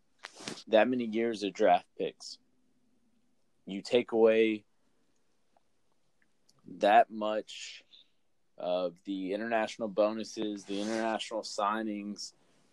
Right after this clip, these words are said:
you know, restrict them to one signing under a million dollars or at a million dollars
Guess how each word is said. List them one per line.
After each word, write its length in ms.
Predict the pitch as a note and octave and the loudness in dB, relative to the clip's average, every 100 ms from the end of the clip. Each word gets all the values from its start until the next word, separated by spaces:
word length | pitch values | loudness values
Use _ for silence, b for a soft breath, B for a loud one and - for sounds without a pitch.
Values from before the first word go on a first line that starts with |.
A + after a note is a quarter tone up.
| _ - | _ -10
you 160 | G#2 G#2 | -4 2
know, 80 | |
restrict 520 | A2 A#2 A2+ - C#3 - | 4 2 0 2 2 2
them 160 | C3 | 0
to 80 | A#2+ | 2
one 340 | A2+ A#2+ B2 A2+ | 4 4 4 0
signing 600 | - G#2+ A#2 A#2 A2+ F#2 | 2 2 4 2 0 0
under 800 | G#2+ A2+ G#2 G#2+ G#2 G#2 G2+ - | 0 0 4 6 6 4 2 0
a 60 | G2 | -2
million 360 | G2+ G2+ G2 | 0 0 0
dollars 500 | F2+ E2+ D#2+ D#2+ D#2 - | 4 6 6 0 -4 -2
or 240 | F#2+ G2 | 2 4
at 240 | D#2+ F2+ | 6 4
a 40 | F2+ | 2
million 360 | F2+ F2 E2+ | -8 -12 -6
dollars 420 | D#2+ D2+ - - | 0 0 -2 -10